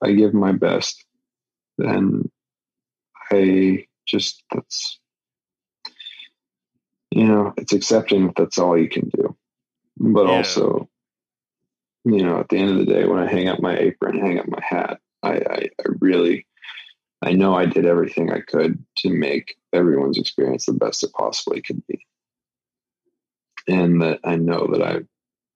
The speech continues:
Speaker 1: you know, really done everything I can to treat everyone with respect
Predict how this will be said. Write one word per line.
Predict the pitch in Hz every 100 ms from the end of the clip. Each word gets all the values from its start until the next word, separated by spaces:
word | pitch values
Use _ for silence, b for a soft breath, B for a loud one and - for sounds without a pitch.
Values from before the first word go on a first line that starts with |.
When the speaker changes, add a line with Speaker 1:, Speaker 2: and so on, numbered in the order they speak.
| _
Speaker 1:
you | 101 101 90
know, | - - _ _ _ _ _ _ _ _ _ _ _ _ -
really | 98 98 92
done | 92 92
everything | 90 87 87 85
I | 85
can | - - -
to | - -
treat | - 92 78
everyone | 50 50 50 -
with | - -
respect | 78 - 78 73 - -